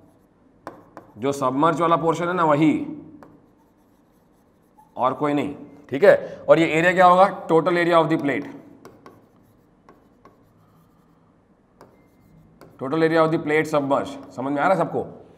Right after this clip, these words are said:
ये आसानी से निकल गया। अब सवाल ये उठता है कि जैसे मैंने बताया था कि प्रेशर बार बार चेंज हो रहा है यहाँ से लेके यहाँ तक, तो आप हमेशा कौन सा प्रेशर यूज़ करना है? सेंट्रोइड पे, खत्म। और ये जो फोर्स लगेगा ना, वो फोर्स हमेशा लगता है center of, एक जो पॉइंट है जहाँ पर ये फोर्स लगता है, जैसे अपन कहते हैं कि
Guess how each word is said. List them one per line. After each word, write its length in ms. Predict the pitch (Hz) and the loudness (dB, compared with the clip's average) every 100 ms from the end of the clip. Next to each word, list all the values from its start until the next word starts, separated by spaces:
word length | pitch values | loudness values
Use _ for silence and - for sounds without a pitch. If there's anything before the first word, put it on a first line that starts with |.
| _ _ - | _ _ -4
ये 120 | 160 | 0
आसानी 360 | 170 143 180 180 | 2 4 4 4
से 80 | 170 | 4
निकल 220 | 151 131 | 2 2
गया। 120 | 117 | 4
अब 100 | 165 | 4
सवाल 300 | 160 170 202 | 4 4 6
ये 60 | 214 | 8
उठता 260 | 208 208 | 8 6
है 120 | 208 | 4
कि 180 | 202 226 - - - - - - | 2 -2 -8 -14 -20 -20 -20 -10
जैसे 200 | 127 156 | -4 0
मैंने 160 | 190 196 | 2 4
बताया 200 | 185 196 | 4 2
था 40 | |
कि 80 | 202 | -2
प्रेशर 300 | - 156 185 | -2 -4 2
बार 160 | 175 165 | 4 4
बार 120 | 180 | 2
चेंज 220 | 180 180 | 0 0
हो 60 | 160 | 2
रहा 100 | 131 | 2
है 120 | 113 | 2
यहाँ 140 | 143 | -2
से 100 | 151 | -2
लेके 180 | 160 160 | -2 0
यहाँ 140 | 151 127 | -2 -2
तक, 60 | |
तो 160 | 123 160 | -2 0
आप 100 | 156 | 2
हमेशा 240 | 160 165 | 2 0
कौन 140 | 170 170 | -2 -2
सा 60 | |
प्रेशर 220 | 175 160 | -2 -2
यूज़ 140 | 170 170 | -4 -2
करना 220 | 165 170 | -4 -2
है? 120 | 185 | -2
सेंट्रोइड 440 | 185 156 143 127 101 | -2 -4 0 0 -2
पे, 120 | - - - _ - | -14 -20 -20 _ -6
खत्म। 200 | - 113 - - - - | -4 -4 -10 -20 -20 0
और 120 | 156 165 | 4 6
ये 140 | 165 | 6
जो 100 | 202 | 4
फोर्स 380 | - 180 220 185 | 4 8 8 8
लगेगा 260 | 175 160 180 | 4 6 4
ना, 340 | 143 95 - - - | 2 -2 -10 -20 -10
वो 100 | 143 165 | -4 -4
फोर्स 420 | - 170 202 190 | 0 6 6 6
हमेशा 260 | 170 170 | 0 2
लगता 320 | 185 170 - 170 | 4 2 2 2
है 120 | 185 | 2
center 360 | 185 156 160 | 0 -2 0
of, 140 | 165 165 - - 147 | 0 0 -4 -8 -4
एक 200 | 160 151 | -4 -2
जो 100 | 170 | -4
पॉइंट 380 | 170 160 180 151 | 0 2 2 2
है 100 | 151 | 2
जहाँ 200 | 147 147 | 2 0
पर 140 | 165 | -2
ये 60 | 170 | -2
फोर्स 320 | 165 165 160 | 0 -2 0
लगता 260 | 135 139 156 | -2 0 0
है, 60 | |
जैसे 200 | 139 147 | 0 0
अपन 160 | 151 156 | -2 0
कहते 200 | 160 156 | -2 -2
हैं 100 | 156 | -2
कि 440 | 156 156 - - | -2 -4 -6 -20